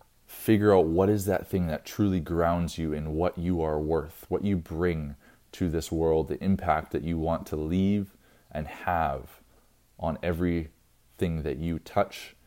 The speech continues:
every person you interact with, every project you work on, whatever it may be. Find that thing, hold on to it, and utilize that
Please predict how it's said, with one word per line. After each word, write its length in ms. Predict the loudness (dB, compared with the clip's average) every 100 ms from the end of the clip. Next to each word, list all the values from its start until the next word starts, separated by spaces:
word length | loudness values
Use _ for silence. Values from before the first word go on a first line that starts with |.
| _ _ _ -10
every 140 | -8
person 480 | -8 -2 -2 0 0
you 140 | 0
interact 580 | -2 -4 -2 0 -2 0
with, 340 | 0 0 -6 -20 _ _ -10
every 140 | -8
project 580 | -6 -2 -2 0 -4 -4
you 80 | -2
work 240 | -2 -2
on, 140 | -4 -4
whatever 320 | -2 -2 -2
it 100 | -4
may 140 | -6
be. 380 | -4 -4 -6 -8 _ _ _ _ _ _ _ _ _ _ _ _ _ _ _ _
Find 500 | -14 -4 -2 2 2
that 280 | 2 0 -2
thing, 240 | 0 0
hold 380 | -2 0 4 4
on 200 | 2 -2
to 200 | -4 0
it, 220 | 0 0 -6 _ _ _ _ -20 -10
and 140 | -6 0
utilize 640 | 4 6 6 4 0 -2
that 380 | -2 -2 -4